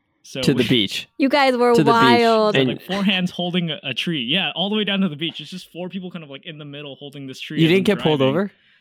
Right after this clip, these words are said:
Speaker 1: No, we made it all the way to the beach.
Speaker 2: That's
Speaker 1: And
Speaker 2: pretty
Speaker 1: at the
Speaker 2: impressive.
Speaker 1: beach, there were, like,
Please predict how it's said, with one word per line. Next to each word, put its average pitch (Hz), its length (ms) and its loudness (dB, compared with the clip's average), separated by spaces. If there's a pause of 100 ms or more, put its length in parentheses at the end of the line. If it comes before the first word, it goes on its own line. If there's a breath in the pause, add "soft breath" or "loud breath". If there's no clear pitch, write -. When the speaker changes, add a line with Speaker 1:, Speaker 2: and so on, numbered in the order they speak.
(100)
Speaker 1:
No, 233 360 -2
we 143 160 -6
made 165 160 -2
it 170 60 -6
all 156 200 -4
the 170 60 -4
way 170 80 -2
to 160 100 -8
the 143 100 -12
beach. 147 340 -10
Speaker 2:
That's 135 200 -2
Speaker 1:
And 156 60 -6
Speaker 2:
pretty 143 160 -2
Speaker 1:
at 110 60 -4
the - 40 -8
Speaker 2:
impressive. 139 220 -6
Speaker 1:
beach, 170 300 -4
there 147 120 -8
were, 156 80 -6
like, 135 180 -8